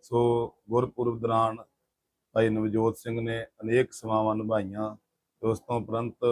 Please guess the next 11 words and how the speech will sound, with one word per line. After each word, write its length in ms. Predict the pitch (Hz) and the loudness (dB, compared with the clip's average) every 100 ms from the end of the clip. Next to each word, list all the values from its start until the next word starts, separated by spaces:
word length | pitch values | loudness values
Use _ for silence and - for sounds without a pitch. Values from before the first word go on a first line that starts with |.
| 117 | 2
ਜਿਸ 140 | 110 | 0
ਤਰ੍ਹਾਂ 220 | 107 - 110 | -6 -8 -2
ਭਾਈ 240 | 120 107 | 0 0
ਸਾਹਿਬ 240 | - 110 | -2 -4
ਦੱਸਦੇ 360 | 107 101 101 113 | -2 -2 -2 -4
ਹਨ 220 | 110 104 101 _ _ _ _ _ | -4 -8 -12 _ _ _ _ _
ਕਿ 320 | 117 113 110 | -2 0 0
ਸਤਾਰਾਂ 480 | 104 - 113 113 120 | -4 -4 4 4 4
ਨਵੰਬਰ 380 | 123 120 110 110 | 0 -2 0 -2
ਨੂੰ 280 | 110 110 110 | -2 -4 -2
ਉਹ 260 | 110 110 | -4 -6